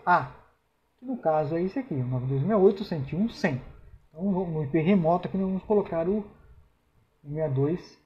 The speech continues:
e um, um nove dois, um meia oito, cento e um, cem, é, que é o nosso I P lá da outra ponta, o I P remoto. E aqui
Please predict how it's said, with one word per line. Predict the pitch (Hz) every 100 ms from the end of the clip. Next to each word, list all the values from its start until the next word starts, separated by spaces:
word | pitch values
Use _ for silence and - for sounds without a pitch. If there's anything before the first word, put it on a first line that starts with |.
| _ _ _
e | 139
um, | - 143 131 127 131 135 135 131 -
um | 170 202
nove | 240 170 127
dois, | 151 220 208
um |
meia | 190 160
oito, | 160 202 202
cento | 196 196 170
e |
um, | 180 269 - - - - - -
cem, | - 208 135 - - - -
é, | 127 127 131 - - - - - -
que | 147
é | 151
o | 190
nosso | 180 175 240 240 - - - -
I | 185
P | 180 - 180 196
lá | 190
da | 196
outra | 208 214 254
ponta, | 190 147 135
o |
I | 127
P | -
remoto. | 165 208 135 - - _ _ _ _ _ _ _ 294
E | 277
aqui | - - 269 175